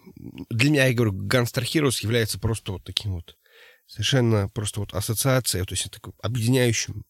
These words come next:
объединяющей темой всего вот этого детского вот этого вот саундтрека.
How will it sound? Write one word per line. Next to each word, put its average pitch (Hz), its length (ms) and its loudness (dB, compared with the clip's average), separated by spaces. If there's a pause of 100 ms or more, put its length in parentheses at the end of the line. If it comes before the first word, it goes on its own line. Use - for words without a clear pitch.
(680)
объединяющей 117 520 2
темой 120 280 2
всего 104 280 -4
вот 90 180 -8
этого 95 220 -4
детского 87 560 -4
вот 87 180 -12
этого 78 260 -14
вот - 160 -20 (460)
саундтрека. 95 640 -6